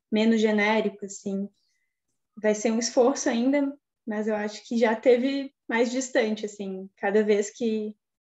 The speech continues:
a gente tá tendo essas trocas aqui agora, e pra sapec também, eu senti que eu conseguia avançar um pouco nisso, em trazer mais essa espinha dorsal do projeto, né?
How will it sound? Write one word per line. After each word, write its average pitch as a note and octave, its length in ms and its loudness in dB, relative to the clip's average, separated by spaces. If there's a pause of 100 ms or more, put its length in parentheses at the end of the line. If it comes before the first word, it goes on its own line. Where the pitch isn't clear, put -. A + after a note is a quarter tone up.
(340)
a G#3 40 -6
gente G#3+ 220 -2
tá A#3+ 120 -2
tendo A#3 340 0
essas A#3 220 -4
trocas B3 540 0
aqui A3+ 200 -6
agora, A3 640 0
e G#3 240 -6
pra G#3+ 100 -6
sapec G#3+ 520 -6
também, A3 260 -2
eu A3+ 60 -2
senti A#3 300 -6
que A#3+ 100 -4
eu A#3+ 60 -6
conseguia A#3+ 440 -2
avançar A3 460 -4
um D4+ 100 2
pouco C4+ 260 -6
nisso, A#3 480 -2
em G#3+ 280 -2 (680)
trazer A3 300 2
mais A3 240 0
essa A3 300 -6
espinha A#3+ 360 -2
dorsal A#3 440 2
do A#3 120 -2
projeto, G#3 560 -6
né? G3 200 -6